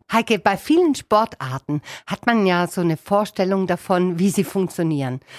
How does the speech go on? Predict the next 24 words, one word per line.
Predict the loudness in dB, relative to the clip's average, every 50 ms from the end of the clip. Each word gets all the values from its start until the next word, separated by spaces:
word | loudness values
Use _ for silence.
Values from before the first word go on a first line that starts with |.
| -20 -20 -18 -20
Spinning | -6 _ 2 4 4 4 4 4
zum | 2 2 4 4
Beispiel, | 4 4 2 0 -2 _ 0 0 2 0 0 -2
also | -2 -4 -4 -2 -2 -2 -2 -2
dieses, | -2 -4 -6 -2 -2 -2 -4 -4 -4 _
ich | -4 -4 -4 -4
sag | -4 -2 -2 -2 -2 0
mal, | 0 2 2 2 0
besessene | 0 -4 -4 -4 0 2 2 2 2 2 2 4 6 6 4 2
Strampeln | 0 -8 -4 -2 -2 2 2 2 2 2 2 2 2 2 4 4
auf | 4 2 2 0
dem | -2 -2 -2 -2
Fahrrad, | -4 _ 2 2 2 2 2 4 2 2 2 -2 -8 -14 -12 -12 -10 -10 -12 -6 _
verbessert | -2 0 2 2 0 2 0 -2 -2 -2 -6
die |
Kondition | -10 -4 -4 -2 -2 -2 -4 _ -8 -8 -6 -2 0
und | 0 -2 -2
stärkt | -4 -4 -4 -4 -4 _ -4
das | -6 -6 -6 _
Herz. | -6 -4 -4 -4 _ -12 -20 -20 _ _ _ _
Wie | 0 2 2 2
funktioniert | 2 0 0 0 0 0 0 -2 -2 0 0 -2 -2 -2 -4
aber | -2 0 0 -2
Qigong? | -2 _ -6 -6 -6 -2 -2 -2 -2 -2 -4 -6